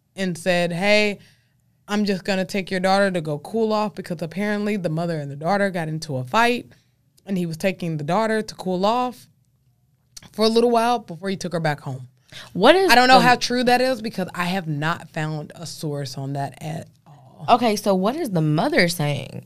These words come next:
Speaker 2: Is she saying, "Yes, that, that, uh, is correct"? Or is she saying, "No, that's not what happened"?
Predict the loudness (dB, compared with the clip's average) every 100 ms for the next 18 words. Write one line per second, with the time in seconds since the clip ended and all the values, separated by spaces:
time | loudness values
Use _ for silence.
0 | 0 2 2 2 0 -2 _ _ _ _
1 | _ 0 6 8 6 4 4 6 6 6
2 | 8 8 4 -8 -20 -20 -18 2 6 6
3 | 4 -14 0 4 6 4 2 -4 _ _
4 | -4 -2 2 6 6 4 -4 -20 _ _
5 | _ _ _ 6 6 6 0 2 4 6
6 | 8 6 6 4 2 4 4 4 4 2
7 | -2 -2 -4